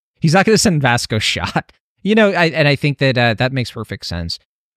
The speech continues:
I, I honestly kind of wonder now, because Blackbeard sent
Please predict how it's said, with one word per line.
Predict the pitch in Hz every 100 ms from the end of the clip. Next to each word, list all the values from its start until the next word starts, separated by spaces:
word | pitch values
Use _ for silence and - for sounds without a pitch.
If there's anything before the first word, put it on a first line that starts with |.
| _ -
I, | 139 160 175
I | 151
honestly | 123 135 160 175 208
kind | 190 - 156
of | 156
wonder | 151 285 147
now, | 98 95
because | 135 - 135 123
Blackbeard | - 127 160 - 180 180 180
sent | - 147 135 131 - -